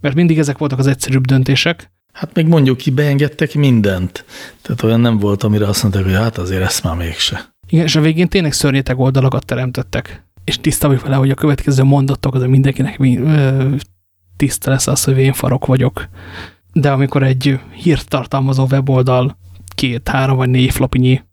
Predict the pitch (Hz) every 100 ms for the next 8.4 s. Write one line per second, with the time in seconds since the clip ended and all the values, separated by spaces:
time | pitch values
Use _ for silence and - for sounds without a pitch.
0 | _ - 135 131 131 135 131 - 135 -
1 | 123 - 131 127 127 127 131 147 - -
2 | _ - - - 147 135 143 139 135 -
3 | 131 131 131 123 - 151 135 139 139 -
4 | - 143 131 131 147 135 139 135 135 131
5 | - 139 - 139 - 135 - 127 139 147
6 | 156 - _ _ - 120 117 98 180 139
7 | 139 139 135 139 135 131 - 127 123 123
8 | 123 - 120 -